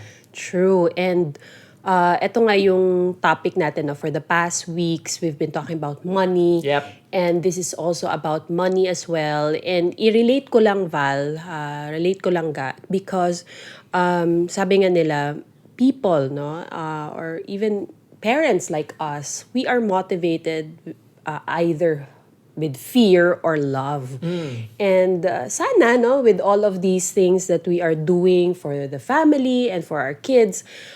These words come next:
Speaker 1: uh, we want to make sure na whatever decision that we do,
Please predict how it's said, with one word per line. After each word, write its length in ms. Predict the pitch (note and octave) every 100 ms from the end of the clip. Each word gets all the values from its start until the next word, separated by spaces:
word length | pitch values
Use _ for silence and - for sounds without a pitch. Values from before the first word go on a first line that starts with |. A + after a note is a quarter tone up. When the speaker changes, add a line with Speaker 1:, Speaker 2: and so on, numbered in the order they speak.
| -
Speaker 1:
uh, 640 | - G3+ G3 F#3+ F#3+ F#3+ - -
we 180 | A3
want 300 | A#3 B3+ B3
to 60 | B3
make 220 | A3 G#3+
sure 320 | - G#3 F#3+
na 220 | F#3 F3+ E3+
whatever 360 | F#3 G3+ A3+
decision 440 | G#3+ G#3 G#3 G#3 F#3
that 160 | F3
we 120 | F3
do, 420 | D3 G3 G#3 D#3+